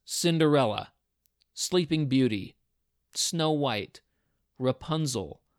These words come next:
and Hansel and Gretel. As you might guess,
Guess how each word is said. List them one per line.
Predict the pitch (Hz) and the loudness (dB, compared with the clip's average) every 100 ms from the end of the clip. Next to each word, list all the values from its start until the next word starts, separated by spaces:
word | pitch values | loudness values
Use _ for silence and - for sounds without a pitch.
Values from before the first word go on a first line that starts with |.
| _ _ _ _ - | _ _ _ _ -4
and | 113 113 117 | -2 -2 -4
Hansel | 123 120 120 113 | -6 -6 -2 -2
and | 107 | -2
Gretel. | 113 98 - 71 - _ _ _ _ _ _ _ _ _ _ 123 | -4 -4 -6 -10 -18 _ _ _ _ _ _ _ _ _ _ -2
As | 127 123 | 0 2
you | 143 156 156 | 6 6 6
might | 151 156 160 147 | 4 2 0 4
guess, | 175 110 - - | 4 4 0 -10